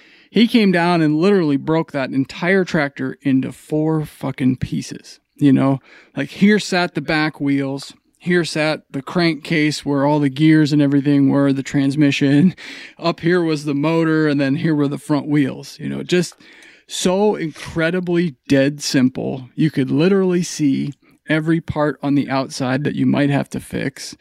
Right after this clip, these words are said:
If something was broken on the inside, it was so obvious because the damn thing wouldn't go anywhere, you know, and it's just now flash forwarding to when I was back east. The old man has since gotten rid of that tractor a, n-, a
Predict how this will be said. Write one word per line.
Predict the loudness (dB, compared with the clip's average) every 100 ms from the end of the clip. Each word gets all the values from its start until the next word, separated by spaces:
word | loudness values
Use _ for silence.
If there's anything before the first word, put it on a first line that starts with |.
| -20 _
If | -8
something | -4 0 0
was | 0
broken | 0 0 0 0
on | 2
the | 2 2
inside, | 0 -2 -4 -4
it | -4
was | -4
so | 0 0 0
obvious | 0 -2 -4 -6 -10
because | -14 -12 -10
the | -8
damn | -2 0 2
thing | 4 4
wouldn't | 6 4
go | 4 0 0
anywhere, | -6 -10 -12 -10 -10 -12 -20 -20 -20 -20 -2
you | 2
know, | 2 2 0
and |
it's | -2 -6 -6
just | -6 -6 -10 _ -20 -20 _ _
now | 2 2 0 -4
flash | -6 -4 -2 -4 -4
forwarding | 2 4 4 4 2 2 2 0
to | 0 2 4 4 2 -4 _ _ _ _ _ _ -6
when | -2 0
I | 0
was | -4
back | -4 -4 -4 -2
east. | 0 0 -2 -10 -20 -20 -20 _ _ 0
The | 2
old | 2
man | 2 2 0
has | -2 -6 -4
since | 0 0 0
gotten | -2 2
rid | 2 2
of |
that | 0 -2
tractor | -2 -2 -2 -4 -4 -10 -8
a, |
n-, | -4 -4
a | -6 -12